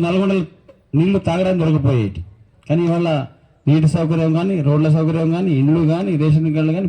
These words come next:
పెన్షన్లు కానీ, ఈ నల్గొండ కాన్స్టిట్యుయెన్సీని తీర్చిదిద్దుతా ఉన్నారు. ఇలా ఈ తెలంగాణలో ప్రప్రదంగా ఉండే కాన్స్టిట్యుయెన్సీ నల్గొండ కాన్స్టిట్యుయెన్సీ అని అనుకుంటున్నా. ఎందుకంటే రోడ్లు ఇవాళ నల్గొండ చూస్తే సుందర అదనంగా ఇలా రోడ్లు చుట్టూ రోడ్లు అవుతా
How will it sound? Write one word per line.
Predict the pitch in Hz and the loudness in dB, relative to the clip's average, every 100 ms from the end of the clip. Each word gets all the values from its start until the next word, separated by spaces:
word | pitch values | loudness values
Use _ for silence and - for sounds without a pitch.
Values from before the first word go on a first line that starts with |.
| 151 | -2
పెన్షన్లు | 151 151 165 156 | 0 0 0 -2
కానీ, | 175 214 - _ _ 151 | -4 -6 -12 _ _ 0
ఈ | 147 | 2
నల్గొండ | 156 175 185 175 151 - 147 | 0 0 -2 -2 -6 -4 -2
కాన్స్టిట్యుయెన్సీని | 185 185 190 185 175 - | 0 0 0 0 -2 -2
తీర్చిదిద్దుతా | 190 196 180 156 160 139 | -4 -2 -2 0 0 0
ఉన్నారు. | 123 113 | 0 -2
ఇలా | 98 - _ _ - | -6 -12 _ _ -4
ఈ | 156 160 | -2 0
తెలంగాణలో | 170 196 196 196 208 202 - | -2 0 0 0 0 -2 -2
ప్రప్రదంగా | - 202 190 196 190 180 | -2 0 0 0 0 0
ఉండే | 180 156 165 | -2 -2 -2
కాన్స్టిట్యుయెన్సీ | 185 185 180 214 226 - _ - | 0 0 0 -2 -4 -10 _ -2
నల్గొండ | 139 175 175 151 | 0 0 0 0
కాన్స్టిట్యుయెన్సీ | 151 147 139 127 | 0 0 0 0
అని | 147 156 | 0 0
అనుకుంటున్నా. | 151 - 127 110 98 - - - | 0 0 0 -2 -6 -16 -10 -2
ఎందుకంటే | 156 170 160 98 185 - _ - 127 | 0 0 0 -2 -6 -12 _ -2 0
రోడ్లు | 175 196 202 | 2 0 0
ఇవాళ | 190 180 160 | 0 0 0
నల్గొండ | 170 196 185 | 0 0 0
చూస్తే | 175 165 175 | 0 0 0
సుందర | 160 190 220 196 | 0 0 0 0
అదనంగా | 190 196 196 185 | 0 0 0 0
ఇలా | 160 - - - - 143 | -2 -4 -10 -20 -8 -2
రోడ్లు | 185 190 175 | 0 0 -2
చుట్టూ | 180 233 | -2 -2
రోడ్లు | 226 196 196 | 0 0 0
అవుతా | 180 | 0